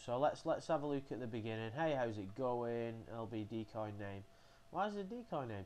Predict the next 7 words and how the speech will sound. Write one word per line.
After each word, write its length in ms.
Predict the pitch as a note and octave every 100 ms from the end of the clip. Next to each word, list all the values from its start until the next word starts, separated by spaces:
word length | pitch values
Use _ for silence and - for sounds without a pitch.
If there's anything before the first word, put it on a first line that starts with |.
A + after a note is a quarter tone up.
| -
taken 300 | F#2+ - F#2
out? 200 | F2 E2 - - - - - - - - - - - - - - - - - - - - - - - - - - - - - - - -
Hmm, 240 | F3 C3
that's 240 | A2+ - -
a 40 |
strange 380 | - - F#2 E2+
one. 160 | F2 F#2+